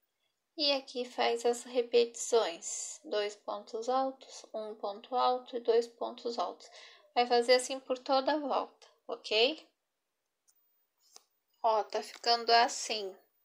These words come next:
A gente já concluiu aqui a segunda volta do coraçãozinho. São seis voltas, né, meninas? Agora a gente vai fazer a terceira volta do coraçãozinho.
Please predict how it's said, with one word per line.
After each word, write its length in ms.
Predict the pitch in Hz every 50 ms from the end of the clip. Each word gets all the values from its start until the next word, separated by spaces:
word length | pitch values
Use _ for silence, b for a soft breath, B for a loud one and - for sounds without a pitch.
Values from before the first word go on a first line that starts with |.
| _ _ _ _ _ b b b b b b b b b b _
A 140 | - 226 220
gente 400 | 220 226 226 226 220 226 - 214
já 160 | 214 226 214
concluiu 800 | 208 - 226 220 214 - - 214 220 220 214 214 208 214 226 240
aqui 320 | 247 240 240 - 226 214 214
a 60 | 214
segunda 560 | 214 - 220 214 214 220 220 214 202 208 202
volta 720 | 202 202 202 196 190 190 202 214 220 214 - - 302 302
do 120 | 302 302 240
coraçãozinho. 1200 | - - 226 214 220 208 214 - - 214 202 202 220 214 190 190 196 196 208 226 254 294 311 320 B B B B B B B B
São 280 | - - - 220 220
seis 500 | 220 - - - 247 233 240 254 277 277
voltas, 480 | - 269 254 240 233 214 208 208 202 196
né, 140 | 196 202 202
meninas? 580 | 202 208 208 208 214 220 208 202 202 - - b b b b b b b
Agora 340 | - 214 208 208 208 202 208
a 20 |
gente 260 | 214 220 214 214 - 220
vai 100 | 220 226
fazer 300 | - - 220 214 - 226
a 80 | 226
terceira 680 | 226 - - 226 220 220 - - 240 240 247 269 269
volta 360 | 262 262 247 240 240 247 254 240
do 100 | 254 247
coraçãozinho. 960 | - - 262 254 247 240 - - - 247 277 285 262 247 214 196 185 185